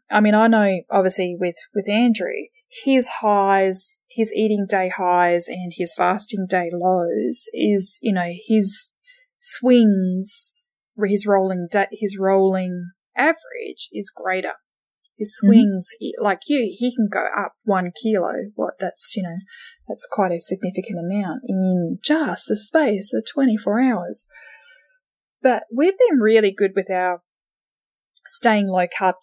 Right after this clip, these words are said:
Speaker 1: keto on our, on our eating days, except like you on Sunday, which was an eating day, we got invited out for dinner. And we had no control over the food. And, um,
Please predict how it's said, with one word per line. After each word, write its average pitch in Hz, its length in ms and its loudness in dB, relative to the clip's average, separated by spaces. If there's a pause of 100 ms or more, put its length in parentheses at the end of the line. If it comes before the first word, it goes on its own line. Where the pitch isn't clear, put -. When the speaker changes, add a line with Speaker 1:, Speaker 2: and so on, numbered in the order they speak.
Speaker 1:
keto 180 420 -2 (280)
on 185 220 -2
our, 180 340 -6
on 190 160 -4
our 175 60 -4
eating 185 320 -8
days, - 320 -8
except - 680 -4 (220)
like 190 240 -4
you 202 280 -2
on 190 120 -6
Sunday, 220 540 -2 (160)
which 190 180 -4
was 185 140 2
an 180 100 -6
eating 170 320 -10
day, 180 440 -14
we 190 540 -2 (100)
got 214 140 4
invited 196 340 0
out 180 240 -6
for - 100 -6
dinner. 180 260 -6 (1200)
And 202 540 0
we 220 80 2
had 202 180 0
no 226 180 6
control 220 500 2
over 185 200 2
the 208 160 -12
food. 302 320 2 (1040)
And, 196 580 0 (140)
um, 185 640 -4